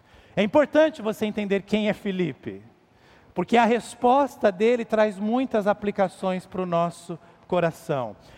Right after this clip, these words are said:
A reação dele diante da fala de Na-, de Na-, pa-, de Natanael traz algumas reflexões pra minha e pra sua vida. Por exemplo,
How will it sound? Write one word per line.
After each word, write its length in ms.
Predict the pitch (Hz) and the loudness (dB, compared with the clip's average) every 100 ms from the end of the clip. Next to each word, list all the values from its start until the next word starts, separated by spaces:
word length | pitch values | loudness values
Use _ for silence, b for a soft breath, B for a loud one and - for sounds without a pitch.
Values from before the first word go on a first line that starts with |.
| B | B
A 140 | B 190 | B 4
reação 840 | 202 240 220 - - 285 349 359 | 6 6 4 -4 0 4 4 2
dele 500 | 220 220 247 247 254 - B B 147 | 0 2 2 2 -4 -8 B B -12
diante 500 | 170 220 240 254 233 | -4 0 0 -2 0
da 200 | 220 202 | 2 2
fala 420 | - 233 240 233 | 2 4 4 2
de 140 | - | 0
Na-, 160 | 220 208 - 175 | -2 -2 -6 -12
de 140 | 180 | -4
Na-, 120 | 208 | -2
pa-, 500 | 196 - - - 220 | -4 -12 -2 2 2
de 280 | - 139 233 | 2 -6 0
Natanael 800 | 254 202 208 196 175 170 185 240 - - b b b b b _ _ - | 0 2 2 2 2 2 2 -2 -12 -20 b b b b b _ _ 2
traz 500 | 226 247 262 - - | 6 6 4 -6 -2
algumas 480 | - 226 247 262 240 | 2 2 2 -2 -2
reflexões 720 | 254 - 247 - - 262 240 | -4 -4 -8 -6 -4 -4 -4
pra 240 | - 226 | 0 0
minha 320 | 214 233 262 240 | 0 -2 -2 -4
e 80 | |
pra 180 | 220 233 | -2 -2
sua 360 | - - 240 226 | -4 -2 2 2
vida. 380 | 165 254 233 196 | 0 -4 0 0
Por 200 | 226 254 | 2 2
exemplo, 600 | 208 220 262 - 320 | 2 -2 -2 -2 -4